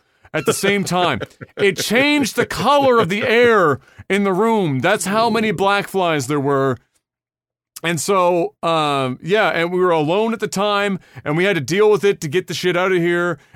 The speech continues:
Speaker 1: And so, fucking, we, we went in, masked up. We didn't even go through the door. We left the door closed 'cause they went upstairs. We were fucked.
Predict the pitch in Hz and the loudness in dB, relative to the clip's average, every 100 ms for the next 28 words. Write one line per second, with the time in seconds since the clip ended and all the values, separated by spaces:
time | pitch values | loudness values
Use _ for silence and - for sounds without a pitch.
0 | - 151 - 175 160 156 147 - _ - | -6 -4 -2 0 2 2 -2 -6 _ -6
1 | 190 180 190 175 170 160 135 _ _ _ | -4 -2 -2 -4 -4 -6 -8 _ _ _
2 | _ _ _ _ _ _ _ - 160 131 | _ _ _ _ _ _ _ -12 -10 -6
3 | 160 175 147 185 151 214 214 214 196 185 | -4 -4 -2 -2 -2 0 0 0 0 0
4 | 214 214 - 226 220 240 339 254 262 233 | 0 -2 0 0 0 0 0 0 0 2
5 | 226 160 214 311 190 117 190 285 - 202 | -2 2 2 4 2 2 0 0 -2 0
6 | 240 226 233 285 214 208 190 190 226 247 | 0 2 0 0 -2 -4 -2 0 0 -2
7 | - 233 254 254 170 175 - 269 202 - | -2 0 2 0 0 -4 0 0 0 -6